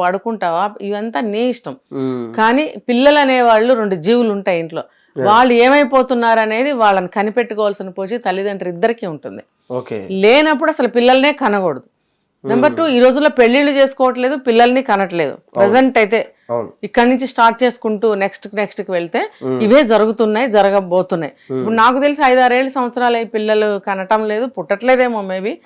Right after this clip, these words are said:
Speaker 2: మ్మ్.
Speaker 1: అది నా పొరపాటు కావచ్చు, కానీ కనకుండా ఉన్న వాళ్ళు కూడా ఉన్నారు కదా.
Speaker 2: మ్మ్.
Speaker 1: రెండు మూడు కుక్కల్ని పెంచుకుంటున్నారు కదా, ఫారిన్ కల్చర్ ఇక్కడ కూడా
Speaker 2: అవును.
Speaker 1: వచ్చేసింది.
Speaker 2: అవును.
Speaker 1: కుక్కలు, కాలనీల నిండా కుక్కలు.
Speaker 2: మ్మ్.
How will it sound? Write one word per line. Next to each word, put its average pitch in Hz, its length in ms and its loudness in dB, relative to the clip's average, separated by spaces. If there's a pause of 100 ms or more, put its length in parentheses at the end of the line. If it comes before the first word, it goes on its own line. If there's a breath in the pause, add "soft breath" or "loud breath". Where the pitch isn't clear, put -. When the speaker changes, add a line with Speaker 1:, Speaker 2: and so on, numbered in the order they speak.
Speaker 2:
మ్మ్. 131 280 -6
Speaker 1:
అది 185 160 -4
నా 180 120 0
పొరపాటు 180 480 -2
కావచ్చు, 160 280 -6
కానీ 254 220 -6
కనకుండా 254 840 -2
ఉన్న 294 160 2
వాళ్ళు 285 220 2
కూడా 285 140 0
ఉన్నారు 294 240 -2
కదా. 311 200 -10 (540)
Speaker 2:
మ్మ్. 131 280 -2
Speaker 1:
రెండు 233 140 2
మూడు 233 140 2
కుక్కల్ని 294 420 2
పెంచుకుంటున్నారు 262 600 -2
కదా, 254 100 -2
ఫారిన్ 247 380 2
కల్చర్ 170 300 -4
ఇక్కడ 254 180 -6
కూడా 247 120 2
Speaker 2:
అవును. 277 100 2
Speaker 1:
వచ్చేసింది. 156 460 -8 (160)
Speaker 2:
అవును. 120 320 -4
Speaker 1:
కుక్కలు, 269 260 0
కాలనీల 277 540 4
నిండా 285 220 2
కుక్కలు. 220 340 -4 (400)
Speaker 2:
మ్మ్. 120 460 -6